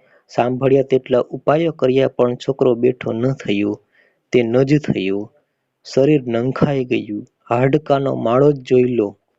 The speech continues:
માને તથા આડોશી પાડોશીને થયું કે હવે ઉઠવાનો નથી. એક દિવસ નંખાઈ ગયેલા અવાજે દીકરાએ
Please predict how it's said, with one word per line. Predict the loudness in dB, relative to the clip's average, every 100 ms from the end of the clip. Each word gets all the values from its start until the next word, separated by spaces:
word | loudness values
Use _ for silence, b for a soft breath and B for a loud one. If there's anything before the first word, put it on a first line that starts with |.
| _
માને | -2 0 2 2
તથા | 0 -2 0 -4
આડોશી | 0 -2 2 0 2 0
પાડોશીને | 2 0 0 -2 -2 0 -2
થયું | -4 0 0 2
કે | 2
હવે | 2 2 2
ઉઠવાનો | 2 -2 -4 -2 -2 -2
નથી. | -2 -4 -4 -10 _ _ _ _ _ _ -2
એક | -2 0
દિવસ | 0 2
નંખાઈ | 2 0 0 0 2
ગયેલા | 4 4 2 0
અવાજે | 2 2 2 2 2 0
દીકરાએ | 2 0 2 2 2 0